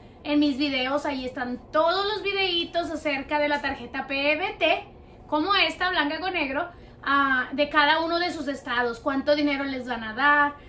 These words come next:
a dónde pueden hablar si no les llegó, si tienen preguntas. Am, les voy a hacer un video el día de hoy también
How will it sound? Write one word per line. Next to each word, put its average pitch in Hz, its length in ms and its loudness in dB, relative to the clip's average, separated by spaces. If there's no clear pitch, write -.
a 285 140 2
dónde 294 280 4
pueden 285 320 2
hablar 262 300 0
si 285 100 -4
no 254 120 0
les 240 200 -4
llegó, 285 680 4
si 285 200 -8
tienen 294 340 0
preguntas. 285 920 2
Am, 269 500 2
les 285 260 2
voy 302 160 4
a 349 60 6
hacer 392 200 0
un 403 120 -2
video 370 300 2
el 359 100 0
día 349 180 2
de 339 160 0
hoy 320 220 0
también 302 720 0